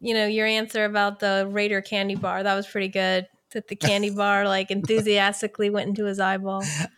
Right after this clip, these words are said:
Speaker 2: Ah, that's a Simpsons thing, I think. <laughs>
Speaker 1: <laughs>
Speaker 2: So why didn't they follow Claudia? She was awfully suspicious looking. And
Speaker 1: I
Speaker 2: Clausen, the
Speaker 1: know.
Speaker 2: way he is, you would think he would be jumping out like, "What's this?"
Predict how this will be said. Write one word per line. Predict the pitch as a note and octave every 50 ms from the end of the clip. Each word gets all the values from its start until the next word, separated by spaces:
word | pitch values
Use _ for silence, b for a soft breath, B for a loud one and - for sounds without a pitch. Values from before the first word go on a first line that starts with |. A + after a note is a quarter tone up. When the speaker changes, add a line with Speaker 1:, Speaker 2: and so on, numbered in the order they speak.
| _ G3
Speaker 2:
Ah, | A#3 C#4 D#4+ E4+ E4 C#4+ C4 A3+ G#3 G#3 - -
that's | - - - - D#3
a | C#3 A#2
Simpsons | G#3+ - B2+ A#2 A#2 - - A2 G2 G2+ F#2+ -
thing, | - - G2 F#2+ F#2+ G2 -
I | F#4+ -
think. | - G#2 - - G#4 G4+ - - - -
<laughs> | - - - - F4 D#4 C#4+ C4 A#3+ - - - - C4
Speaker 1:
<laughs> | B3 - C#3 C3+ C3+ C3 B2+ -
Speaker 2:
So | - - G3+ F#3+
why | D#3+ G3 B3+ C#4+
didn't | D4+ D4 A#3+ B3+
they | B3+ C4
follow | C#4 - A#3 G#3+ G#3+ G#3+ G3+ -
Claudia? | - - F3+ F#3 G3+ G#3 D#3+ A#2 F2+ F2 -
She | - - E3+
was | G#3 G#3+ F#3 C3 - -
awfully | A2+ C#3 D3+ - - E3 D3+
suspicious | B2+ - C#3 A#2+ - - D#3 D3 - C#3+ A#2+ - -
looking. | G2 F#2 - - F#2 F2+ F2 F#2 F#2 - _ _ _ _ _ _ _ _ _ _ _ _ - -
And | A2+ A#2+ A#2 A2+
Speaker 1:
I | A2 -
Speaker 2:
Clausen, | - - B2+ B2 D#3 - F#4+ D4+ D3+ C3 A2+ A2+
the | A#2
Speaker 1:
know. | A2+
Speaker 2:
way | A#2 B2 B2 A2
he | F2+ A#2 A2 G2+ A2+
is, | C#3 D#3+ C#3 A2 G#2 G#2 G2+ G2+ G2+
you | A#2 B2+
would | B2+ -
think | - B2+ C3+ D#3+ D3
he | - A#2+ G2
would | F#2 F#2+ F#2+ F#2 - - - G2+
be | - A2 G2+
jumping | E2+ A#2+ A#2+ G#2 A2+ G#2+ G#3+
out | A3 - B2+ A2
like, | G2 F#2+ E2
"What's | F2 A#2 B2+ - -
this?" | - F#3 B3 C#4+ - - - - - - - - - -